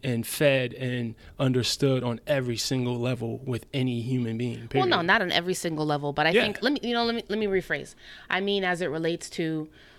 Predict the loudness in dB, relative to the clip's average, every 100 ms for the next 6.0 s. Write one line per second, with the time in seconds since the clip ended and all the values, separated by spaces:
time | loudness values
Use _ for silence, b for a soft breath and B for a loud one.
0 | B -2 0 0 -2 -6 _ _ _ _
1 | -20 -20 -20 -20 -20 -20 -20 -14 -14 -14
2 | -4 0 0 2 2 4 4 2 0 -4
3 | 0 2 2 0 -4 -6 -2 0 -2 -2
4 | 0 2 0 -2 -2 -2 -2 0 -2 -2
5 | -10 -8 -2 0 2 2 2 2 0